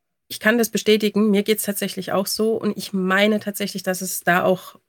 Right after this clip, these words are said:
Belege dafür gibt, dass sich der Schlaf anpasst an den Babyschlaf, dass man sich eben grad als Mama an den Rhythmus des Babys anpasst. Es kann auch immer mal wieder passieren, dass eben Mütter schon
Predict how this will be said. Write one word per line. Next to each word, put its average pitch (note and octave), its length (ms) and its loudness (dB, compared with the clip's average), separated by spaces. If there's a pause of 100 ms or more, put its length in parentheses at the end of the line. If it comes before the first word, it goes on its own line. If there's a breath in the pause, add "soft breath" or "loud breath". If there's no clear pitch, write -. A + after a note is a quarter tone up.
(100)
Belege F#3+ 420 4
dafür F#3 300 2
gibt, - 460 -4
dass F3+ 100 0
sich F#3 120 -4
der F#3 120 0
Schlaf F3+ 680 0 (200)
anpasst F3+ 680 -2 (120)
an F3 120 4
den F3 140 4
Babyschlaf, E3+ 580 -2
dass E3 180 -6
man F3 120 -2
sich F3+ 200 -8
eben F3 180 -2
grad F3 260 -2 (480 loud breath)
als F3 180 -2
Mama G#3 400 4 (320)
an F3+ 120 4
den F#3 120 6
Rhythmus G3+ 320 2
des F#3 140 -6
Babys F3+ 340 0
anpasst. E3+ 480 -2
Es F3+ 80 -8
kann F#3+ 200 -2
auch F#3 100 0
immer F#3 180 0
mal F#3 200 0
wieder F#3 180 0
passieren, F3+ 480 -2
dass F3 180 -6
eben F3+ 300 -2
Mütter F#3 340 -2 (640)
schon F3+ 320 0